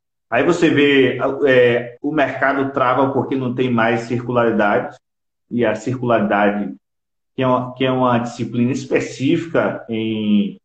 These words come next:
em economia, que é, né, teoria monetária, e a circularidade tem um papel fundamental na economia, é, contemporânea, né? Então, você vê que esses jovens estão,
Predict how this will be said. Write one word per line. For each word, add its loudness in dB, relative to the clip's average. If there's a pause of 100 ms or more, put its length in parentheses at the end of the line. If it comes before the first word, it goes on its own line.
em -4
economia, 0
que -4
é, 0 (580)
né, 0
teoria 4
monetária, 0 (680)
e 2
a 2
circularidade 2
tem -2
um -6
papel 0
fundamental 0
na 0
economia, 0 (220)
é, -6
contemporânea, -2 (180)
né? -8 (760)
Então, -4
você 0
vê 2
que 0 (200)
esses 4
jovens 2
estão, -4